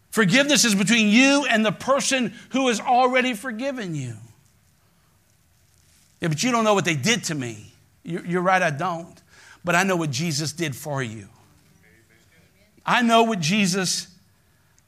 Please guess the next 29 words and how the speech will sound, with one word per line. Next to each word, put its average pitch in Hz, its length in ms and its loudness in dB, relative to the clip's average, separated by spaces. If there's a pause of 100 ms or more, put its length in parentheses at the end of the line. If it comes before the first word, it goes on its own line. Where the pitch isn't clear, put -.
(180)
did 170 180 2
for 160 300 -2
you. 135 400 -6
And 160 160 -2
I 180 80 2
have 185 140 0
a 156 40 -6
question 185 420 -6
to 175 60 -6
ask 175 320 -4
you. 135 160 -14 (400)
Is 160 240 2
your 180 160 2
offense 208 880 -4 (260)
greater 202 400 2
than 190 220 -2
your 180 140 -2
need 175 320 -2
for 151 160 -10
God? 123 500 -4 (2750)
And, - 120 -10
and 202 180 -2
listen, 214 200 -2
I'm 185 80 -4
getting 202 180 -2
ahead 190 180 -2
of 202 80 -6
myself, 208 420 -4
but 180 140 -14